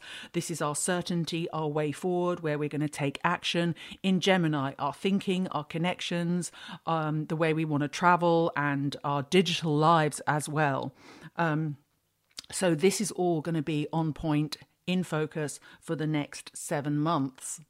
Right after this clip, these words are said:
So as Mars has entered Gemini, it then immediately makes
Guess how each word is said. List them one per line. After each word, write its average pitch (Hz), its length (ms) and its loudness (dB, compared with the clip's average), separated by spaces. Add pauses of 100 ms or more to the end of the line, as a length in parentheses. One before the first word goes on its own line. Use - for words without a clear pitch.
(420)
So 196 400 0
as 214 240 0
Mars 170 680 0
has 165 280 -4
entered 160 640 -4 (320)
Gemini, 143 640 -2 (280)
it 165 160 -8
then 165 260 -4
immediately 175 640 0
makes 156 440 -4